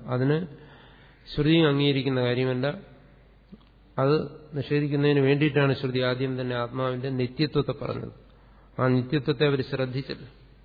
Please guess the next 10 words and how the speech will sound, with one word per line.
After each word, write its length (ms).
അതുകൊണ്ടാണ് 440
ക്ഷണഭംഗവാദത്തിന്റെ 960
പുറകെ 280
പോയത്. 360
ഇവിടെ 280
വ്യക്തമായി 440
പറയുന്നു, 380
സയേവാദ്യ 800
സവിശ്വ, 500
അവൻ 140